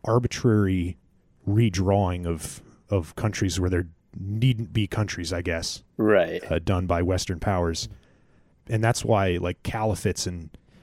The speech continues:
Speaker 1: I mean, it was basically one, it was the Ottomans and then, you know,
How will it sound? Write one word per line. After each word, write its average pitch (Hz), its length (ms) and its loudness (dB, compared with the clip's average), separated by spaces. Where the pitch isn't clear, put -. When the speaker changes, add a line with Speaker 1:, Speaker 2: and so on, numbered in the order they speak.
Speaker 1:
I 113 80 2
mean, 110 140 4
it 117 40 8
was 113 140 6
basically 113 460 4
one, 101 680 0
it - 40 2
was 107 140 4
the 101 120 2
Ottomans 110 500 2
and 92 120 -4
then, 92 300 -4
you 101 120 -2
know, 80 220 -4